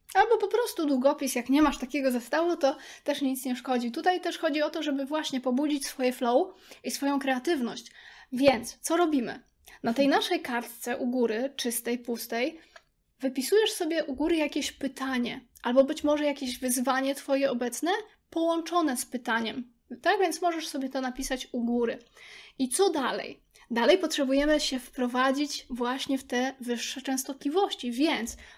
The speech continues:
włączamy sobie albo jakieś inspiracyjne wideo na YouTubie, albo jakąś fajną, inspirującą muzykę. I w czasie, kiedy to oglądamy albo słuchamy,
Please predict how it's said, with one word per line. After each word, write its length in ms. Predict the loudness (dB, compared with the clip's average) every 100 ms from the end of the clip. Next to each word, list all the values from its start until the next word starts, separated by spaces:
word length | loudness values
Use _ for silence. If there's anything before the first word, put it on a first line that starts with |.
| -4
włączamy 460 | 0 0 2 2 2
sobie 420 | 0 -4 -4 -2
albo 220 | 0 2
jakieś 320 | 0 -2 -2
inspiracyjne 800 | 0 0 0 0 0 0 2 2
wideo 400 | 2 0 0 0
na 100 | -2
YouTubie, 420 | -4 -6 -2 0 0 -2 -10 -10 -2
albo 220 | 6 8
jakąś 400 | 8 2 -2 -2
fajną, 440 | 2 2 4 2
inspirującą 800 | 0 -2 0 2 4 2 0 0
muzykę. 640 | 0 0 2 0 0 -10 -14 _ -20 -20 -14 -8
I 80 | -8
w 120 | 2
czasie, 300 | 2 4 2
kiedy 220 | 0 0
to 160 | -2 -4
oglądamy 720 | 0 2 4 4 2 0 -2
albo 280 | -4 -4 -4
słuchamy, 680 | -6 0 0 2 2 -2